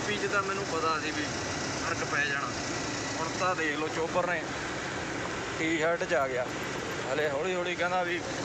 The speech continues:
ਮੈਨੂੰ ਗਰਮੀ ਆਉਂਦੀ ਹੈ, ਸ਼ਾਇਦ ਆਥਣ ਤੱਕ ਇਹਨੇ ਸ਼ਾਰਟ ਵੀ ਪਾ ਲੈਣੀ ਹੈ। ਐਮ ਪੀ 'ਚ ਯਾਨੀ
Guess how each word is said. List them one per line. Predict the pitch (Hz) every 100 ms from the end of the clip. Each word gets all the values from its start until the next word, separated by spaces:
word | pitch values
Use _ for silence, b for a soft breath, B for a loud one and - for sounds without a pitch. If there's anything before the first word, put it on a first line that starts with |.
| -
ਮੈਨੂੰ | 147 160 147
ਗਰਮੀ | 143 143 160
ਆਉਂਦੀ | 156 156 160
ਹੈ, |
ਸ਼ਾਇਦ | 147 147 151 151
ਆਥਣ | 143 160 -
ਤੱਕ | 151 151
ਇਹਨੇ | 156 165 156 - -
ਸ਼ਾਰਟ | 135 147 139
ਵੀ | 139 139
ਪਾ | 135
ਲੈਣੀ | 127 127
ਹੈ। | 127 123 - 110 - - - - - 302 320 311 - - - - - 131 139 - 135 - - - -
ਐਮ | 170 175
ਪੀ | - -
'ਚ | 208 214 208 202 202 196 190 - 180 - - - - - -
ਯਾਨੀ | 180